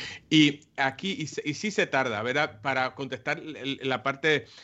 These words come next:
eh, la, la primicia de, de, de su pregunta, de si es, es normal que se tarde un mes,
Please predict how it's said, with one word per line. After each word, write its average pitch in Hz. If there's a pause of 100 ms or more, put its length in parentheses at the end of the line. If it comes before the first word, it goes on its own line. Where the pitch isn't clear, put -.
(200)
eh, 135
la, 131
la 135
primicia 147
de, 139
de, 131
de 131
su 135
pregunta, 143
de 123
si 123
es, 117
es 131
normal 147
que 147
se 143
tarde 135
un 139
mes, 143